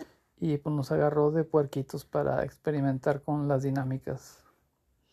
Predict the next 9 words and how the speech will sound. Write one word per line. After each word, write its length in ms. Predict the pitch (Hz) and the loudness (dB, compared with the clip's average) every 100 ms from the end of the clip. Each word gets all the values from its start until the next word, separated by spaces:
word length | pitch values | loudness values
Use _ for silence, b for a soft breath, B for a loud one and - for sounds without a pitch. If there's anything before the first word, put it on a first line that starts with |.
| b b b _ | b b b _
de 80 | 170 | -6
psicología 640 | 147 - 160 147 156 143 | -6 2 4 4 2 0
que 80 | 139 | 0
le 80 | 139 | -6
estaban 320 | 131 156 156 | -2 -2 0
enseñando 440 | 147 160 139 135 139 | -4 -4 -4 -2 -4
en 60 | |
la 60 | 139 | -6
escuela. 400 | 135 262 233 131 | -4 -2 -2 -4